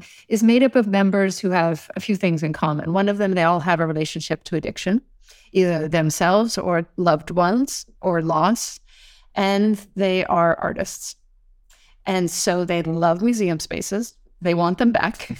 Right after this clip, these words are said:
<laughs> Um, they want to call out toxic philanthropy and, um, blood money and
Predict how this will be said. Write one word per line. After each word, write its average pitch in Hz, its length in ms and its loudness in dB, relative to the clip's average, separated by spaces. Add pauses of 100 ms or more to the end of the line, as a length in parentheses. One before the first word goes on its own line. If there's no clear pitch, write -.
<laughs> 143 600 -2
Um, 208 400 2
they 202 380 2
want 202 540 2
to 233 180 -2
call 190 340 0
out 180 320 2
toxic 170 640 -4
philanthropy 170 1000 0
and, 165 480 -2
um, 160 200 0
blood 156 200 -4
money 185 360 -2
and 185 200 -2